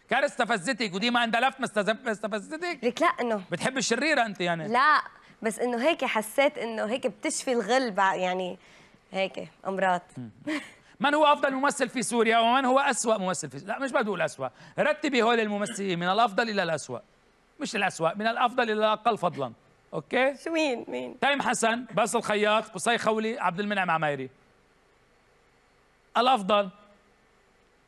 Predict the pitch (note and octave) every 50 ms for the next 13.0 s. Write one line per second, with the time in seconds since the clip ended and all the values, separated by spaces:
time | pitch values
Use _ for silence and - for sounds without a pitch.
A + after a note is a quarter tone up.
0 | _ _ _ - G#3+ G#3+ G#3+ G#3+ G#3+ G#3+ G#3+ G#3+ G#3+ G#3+ G#3+ A3 A3 A3 _ _
1 | _ _ _ _ _ _ _ _ _ _ _ _ _ _ _ _ _ _ _ _
2 | _ _ _ _ _ _ _ _ _ _ _ - G#3+ - - G#3 F#3+ E3+ F3 F3
3 | - _ _ _ _ - - F#3+ F#3 - - F#3 - - F3+ F3 F3+ E3 - _
4 | - - - A#3+ A#3 A#3 A#3 A3+ A3 A#3 - - - _ _ _ _ _ _ _
5 | _ _ _ _ _ _ _ _ _ _ _ _ _ _ _ _ _ _ _ _
6 | _ _ _ _ _ _ _ _ _ _ _ _ _ _ _ _ _ _ _ _
7 | _ _ _ _ _ _ G3 G3+ A#3 A3 - A#3+ G#3+ - G#3+ G3 F#3+ F#3+ G3+ A#3
8 | D4 F#4+ - _ _ _ _ _ _ - D3+ D#3 D#3 - A3+ A#3+ A#3 E3 F3+ F3
9 | - - E3+ D#3+ D#3+ G3 G#3 G3 G3 F3 - F#3 F#3 G3 G#3 G#3+ A3 - G3+ F3+
10 | E3 F3 F3+ F3 F3+ F3 E3 D#3+ D3+ D3 D3 C#3+ C#3 B2+ B2+ B2 B2 _ _ _
11 | _ _ _ _ _ _ _ _ - F#3 F#3+ F#3 G3+ G3 G#3+ G#3+ G#3+ G3 F#3 F3+
12 | F#3+ F3+ - F3+ E3+ E3 E3 E3+ F#3 G#3 G#3+ - - G3 F3+ E3 D3 C#3+ C#3 C#3